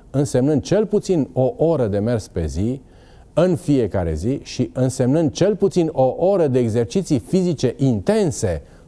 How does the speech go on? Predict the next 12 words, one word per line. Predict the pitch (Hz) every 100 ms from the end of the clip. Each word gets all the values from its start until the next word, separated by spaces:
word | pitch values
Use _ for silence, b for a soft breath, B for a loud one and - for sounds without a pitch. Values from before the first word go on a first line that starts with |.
| -
adunate | 117 110 113 139 156 110 -
într-o | 202 226 147
săptămână, | - 107 - 85 76 85 120 156 - B B B B
această | - 123 208 214 - 139
situație | - 101 165 180 165 127
este | 127 120 117
din | 101 104 110
nou | 139 151 104
un | 98
factor | - - 147 - 117 95
de | 87
risc | 110 -